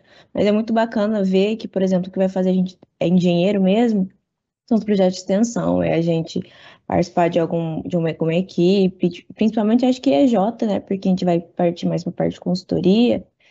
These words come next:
e aí acho que é só o gostinho do mercado de trabalho. Eu achei bem legal, e essa parte de, é, você, "Ai, tô nesse curso, mas será que eu quero?"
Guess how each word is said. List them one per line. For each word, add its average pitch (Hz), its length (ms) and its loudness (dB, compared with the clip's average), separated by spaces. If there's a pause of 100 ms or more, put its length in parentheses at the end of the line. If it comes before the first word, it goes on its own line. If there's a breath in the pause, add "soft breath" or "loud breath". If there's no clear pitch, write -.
(220 soft breath)
e 190 120 4
aí 190 180 4
acho 185 100 0
que - 60 -10
é 208 40 -6
só 202 160 -2
o 220 60 -4
gostinho 240 360 -4
do 202 80 -6
mercado 190 340 -4
de 175 120 -10
trabalho. 170 640 -4 (460)
Eu - 120 -2
achei 185 260 0
bem 180 180 0
legal, 180 640 0 (100)
e 180 140 0
essa 175 240 -4
parte 170 400 -6
de, 165 360 -4 (840 soft breath)
é, 170 600 2 (300)
você, 226 480 -2
"Ai, 226 520 -2
tô 226 80 -2
nesse 226 240 -2
curso, 254 380 -2
mas 208 120 -2
será 214 160 0
que 208 140 -2
eu 190 80 0
quero?" 190 520 0